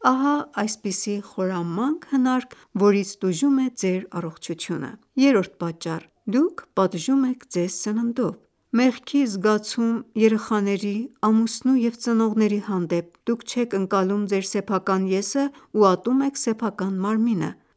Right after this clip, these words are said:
Այն ամենը, ինչի պատճառով դուք չեք սիրում ձեզ, արթնացնում եք ձեր մեջ ինքներդ ձեզ պատժելու անգիտակի ցանկություն,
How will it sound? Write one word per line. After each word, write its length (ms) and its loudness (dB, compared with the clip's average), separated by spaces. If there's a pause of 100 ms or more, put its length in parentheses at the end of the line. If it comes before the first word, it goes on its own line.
Այն 240 4
ամենը, 500 4
ինչի 340 -2
պատճառով 580 -2 (100)
դուք 220 -4
չեք 280 -6
սիրում 380 -4
ձեզ, 280 -6 (460)
արթնացնում 680 0
եք 140 -2
ձեր 240 2
մեջ 360 -4
ինքներդ 580 -2
ձեզ 240 -4
պատժելու 640 -2 (400)
անգիտակի 720 0
ցանկություն, 720 -4